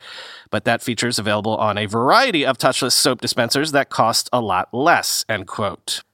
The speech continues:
Yeah, and also, you can always just get a bar of soap for, what, pennies? Look, the canonical essay about products like this is Benedict Evans's twenty eighteen essay about the smart home and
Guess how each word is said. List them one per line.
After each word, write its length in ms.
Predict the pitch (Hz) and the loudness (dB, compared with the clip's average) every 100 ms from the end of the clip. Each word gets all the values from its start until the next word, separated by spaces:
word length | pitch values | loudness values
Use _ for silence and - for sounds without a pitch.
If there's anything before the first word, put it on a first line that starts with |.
| _ _ _ _ - | _ _ _ _ 2
Yeah, 280 | 226 135 151 | 4 4 4
and 80 | 202 | 4
also, 580 | 226 139 117 139 190 - | 4 2 2 2 0 -6
you 140 | 95 95 | -12 -4
can 100 | 110 | 0
always 220 | 113 101 | 0 0
just 160 | 95 | -2
get 120 | - 113 | 0 -2
a 60 | |
bar 300 | 92 110 117 | 0 0 2
of 100 | 104 | 2
soap 320 | - 143 110 | 2 2 0
for, 160 | - 107 | -4 -2
what, 220 | 117 - _ _ _ - | -2 -2 _ _ _ -6
pennies? 760 | - 143 185 233 226 - - _ - - - - _ - | 0 2 2 0 -2 -4 -6 _ -20 -20 -20 -20 _ 0
Look, 240 | 147 - | 0 0
the 160 | 139 160 | 0 0
canonical 720 | - 190 202 262 285 262 226 - | 2 2 4 4 4 2 2 4
essay 600 | 175 - 151 110 92 90 - _ _ - | 2 2 2 2 0 -4 -14 _ _ 0
about 260 | 127 135 135 | 2 4 4
products 320 | 156 156 - | 4 2 2
like 160 | 151 147 | 0 2
this 320 | 143 - - - - - - _ - | 0 0 -6 -12 -20 -20 -20 _ 2
is 340 | 175 175 151 | 2 2 0
Benedict 560 | 113 - 208 262 254 - | -4 0 2 2 0 2
Evans's 600 | 170 185 170 165 151 - _ - | 2 2 0 0 0 -4 _ -2
twenty 240 | 190 202 | 2 2
eighteen 400 | 175 165 - 180 | 2 -2 0 2
essay 360 | 160 - 170 165 | 2 2 2 2
about 260 | 131 131 - | 2 0 2
the 80 | |
smart 300 | - 151 170 | 2 4 2
home 420 | 170 175 175 170 120 | 4 4 4 2 0
and 320 | 92 87 | -4 -8